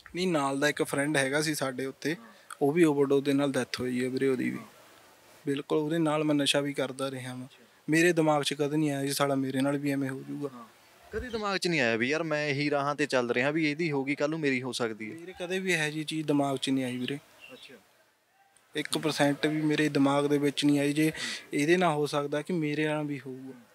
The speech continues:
Speaker 2: ਜਿਵੇਂ ਨਸ਼ੇੜੀ ਬੰਦਾ, ਹੁਣ ਤੁਸੀਂ ਹੁਣ ਮੰਨ ਲਓ ਨੌ-, ਨਾਰਮਲ ਹੋ ਤੁਸੀਂ,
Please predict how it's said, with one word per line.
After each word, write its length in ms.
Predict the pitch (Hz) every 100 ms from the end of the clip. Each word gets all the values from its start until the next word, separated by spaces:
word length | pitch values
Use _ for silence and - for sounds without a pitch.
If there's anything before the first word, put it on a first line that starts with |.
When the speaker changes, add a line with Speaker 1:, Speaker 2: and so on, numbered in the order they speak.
| _ _ _ _ _ _ _ _ - -
Speaker 2:
ਜਿਵੇਂ 160 | 226 247
ਨਸ਼ੇੜੀ 420 | 214 214 214 233
ਬੰਦਾ, 320 | 202 147 107
ਹੁਣ 200 | 110 165
ਤੁਸੀਂ 240 | - 156
ਹੁਣ 140 | 165 165
ਮੰਨ 180 | 156 156
ਲਓ 60 |
ਨੌ-, 220 | 151 139 -
ਨਾਰਮਲ 420 | 135 143 160 131
ਹੋ 60 | 101
ਤੁਸੀਂ, 260 | 98 95